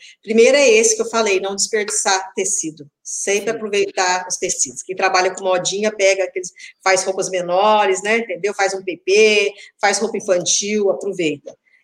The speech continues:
Speaker 1: É, quem trabalha com plus size, aproveita, né, tal. Mas, é, e não se limitar muito assim, "Ai, só vou fazer isso." Você entendeu? Mas você pode se especializar num determinado ramo e ganhar bastante com isso. Se você vai fazer atacado,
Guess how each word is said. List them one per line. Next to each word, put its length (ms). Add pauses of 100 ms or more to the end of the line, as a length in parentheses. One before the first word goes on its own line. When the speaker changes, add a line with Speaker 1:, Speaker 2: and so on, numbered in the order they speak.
Speaker 1:
É, 80
quem 200
trabalha 340
com 100
plus 240
size, 360
aproveita, 680
né, 280
tal. 220
Mas, 160
é, 500
e 20
não 200
se 120
limitar 440
muito 240
assim, 720 (400)
"Ai, 100
só 280
vou 160
fazer 300
isso." 460 (680)
Você 220
entendeu? 560
Mas 180
você 320
pode 320
se 100
especializar 840
num 80
determinado 720
ramo 420
e 80
ganhar 380
bastante 580
com 160
isso. 380
Se 120
você 240
vai 140
fazer 380
atacado, 720